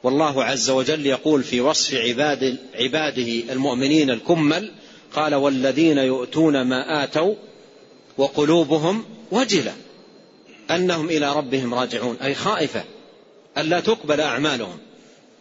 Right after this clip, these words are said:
ولا تقبل طاعاتهم. عبد الله بن عمر رضي الله عنه قال: "لو أعلم أنه قبل مني سجدة واحدة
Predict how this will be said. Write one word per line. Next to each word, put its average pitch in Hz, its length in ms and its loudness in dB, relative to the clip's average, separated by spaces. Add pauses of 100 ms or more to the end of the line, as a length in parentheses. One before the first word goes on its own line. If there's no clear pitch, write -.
(520)
ولا 151 560 0 (500)
تقبل 156 440 0
طاعاتهم. 139 640 -2 (480)
عبد 113 180 -6
الله 175 300 2
بن 147 160 -2
عمر 143 400 -2 (680)
رضي 165 280 2
الله 147 280 2
عنه 120 200 -4
قال: 180 280 -2
"لو 170 180 0
أعلم 160 340 -2
أنه 147 220 -2
قبل 170 420 2
مني 156 300 0
سجدة 127 440 -4
واحدة 143 500 -2